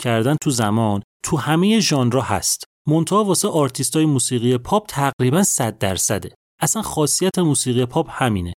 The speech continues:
که بیاد و بره به اوج و سریع بیاد پایین و بره پی کارش و جاش رو بده به یه چیز جدید. اما حالا نگاه کنین، آلبوم دو هزار و بیست و یک آبا رو بذارین کنار،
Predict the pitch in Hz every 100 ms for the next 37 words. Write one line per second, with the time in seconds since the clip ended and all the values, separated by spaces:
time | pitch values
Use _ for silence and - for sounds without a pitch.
0 | _ - 165 139 185 202 180 170 160 185
1 | 156 143 - 170 156 196 - - 147 170
2 | 147 165 165 - 139 156 170 139 180 180
3 | 151 151 - 147 151 147 131 147 147 147
4 | 139 131 117 110 - 110 87 87 - -
5 | - _ _ 180 220 185 185 170 135 165
6 | 123 110 101 104 _ - 151 185 220 156
7 | 139 131 131 123 123 147 165 185 139 135
8 | 151 156 147 147 - 117 117 110 101